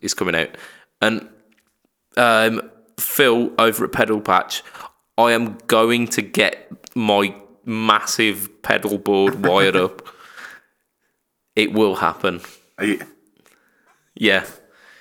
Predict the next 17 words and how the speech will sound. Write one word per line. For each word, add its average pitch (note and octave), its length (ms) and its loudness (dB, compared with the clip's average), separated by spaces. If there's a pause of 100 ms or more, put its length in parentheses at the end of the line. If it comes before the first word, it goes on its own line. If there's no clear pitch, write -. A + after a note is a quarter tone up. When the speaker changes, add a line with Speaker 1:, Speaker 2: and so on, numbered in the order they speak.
Speaker 1:
So G2+ 280 2
Speaker 2:
Go A#2 100 2
Speaker 1:
I'm A2+ 60 4
Speaker 2:
on G#2+ 60 2
Speaker 1:
gonna G#2+ 120 2
Speaker 2:
then. - 20 -2
Speaker 1:
be A2 80 0
using G#2 260 0
those F#2+ 160 0
Pedal G2+ 240 0
Patch, - 380 -2
uh, F2+ 340 2
<laughs> - 80 -8
cables F2+ 420 -2
to F2+ 120 -14
do F2 140 -2
that. E2+ 240 -2